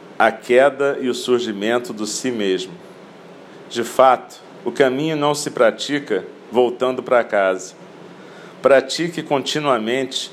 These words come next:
examinando se o caminho está sendo praticado ou não. Quer indo para casa, quer não indo para casa.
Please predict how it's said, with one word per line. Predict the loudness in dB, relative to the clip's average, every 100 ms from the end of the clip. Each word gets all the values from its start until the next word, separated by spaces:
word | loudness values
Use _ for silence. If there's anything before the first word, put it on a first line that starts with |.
| -8
examinando | -4 0 0 0 0 0 0 -2
se | -6 -4
o |
caminho | 0 -2 -2 -4 -4 -6
está | 2 2
sendo | 2 -2 -2 0
praticado | 2 2 0 -2 4 4 4 0 -6
ou | 0 0
não. | 0 -4 -6 -10 -16 -20 -20 -20 -20 -20 -20 -20 -20 -20 -20 -20 -20 -20 -20 -20 -20 -20 -20 0
Quer | 6 8 6 0
indo | -2 0 2
para | 4 4 2
casa, | 2 4 4 2 -6
quer | -2 4 4 4
não | -2 -2 -2
indo | -2 -2
para | 0 2 2
casa. | 0 0 0 -4 -12